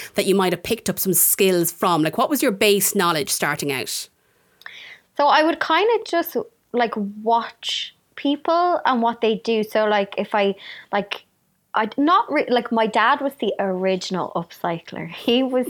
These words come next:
Speaker 2: the <laughs> original. He loved to skip. He loved, him and my uncle. I feel like I've evolved the skill 'cause I will actually make it and make it pretty. Whereas they would, like, they'd build a shed. There could be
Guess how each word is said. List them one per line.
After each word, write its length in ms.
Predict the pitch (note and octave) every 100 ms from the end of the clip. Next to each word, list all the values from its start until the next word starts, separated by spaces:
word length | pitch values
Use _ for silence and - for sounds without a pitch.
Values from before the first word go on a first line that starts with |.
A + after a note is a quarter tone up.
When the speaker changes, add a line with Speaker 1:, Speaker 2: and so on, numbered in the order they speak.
| -
Speaker 2:
the 220 | G3 -
<laughs> 40 |
original. 960 | F#3+ F3 F#3+ A#3 A#3 C#4 C#4+ D4 D4 C#4+ - - -
He 180 | - A3+
loved 320 | G#3+ G#3 G#3
to 100 | F#3+
skip. 540 | - - - B3 D4 - - -
He 280 | - B3 A3+
loved, 340 | G#3+ G3+ G3+ -
him 280 | G#3+ G#3+ A#3+
and 120 | B3+
my 180 | B3+ A#3+
uncle. 520 | G#3+ G#3+ A3 G3+ G3 - - - -
I 60 |
feel 200 | - C#4
like 200 | C#4+ C4 -
I've 280 | A3+ A#3 B3+
evolved 560 | A#3 F#3+ F#3+ G3+ G3+ G3+
the 80 | G3
skill 420 | - - F3+ F3+
'cause 200 | - G3 -
I 160 | G3
will 140 | G3+ F#3+
actually 320 | F#3 - F#3
make 340 | F#3+ G3+ G#3
it 140 | G3+ -
and 160 | F#3+ F#3
make 280 | F#3+ F#3
it 140 | F3+ -
pretty. 520 | A3+ A#3+ C#4+ D#4 D#4 - - -
Whereas 380 | A3 A3 G#3 G3 -
they 200 | A#3 A3+
would, 200 | A#3+ B3
like, 300 | A#3 G3+ -
they'd 240 | - C4 B3+
build 240 | D4 D#4+
a 40 | D#4+
shed. 480 | - G3+ F3+ G3 - - - - _ -
There 140 | A3+
could 200 | A3 A3
be 300 | A3+ A3+ G#3+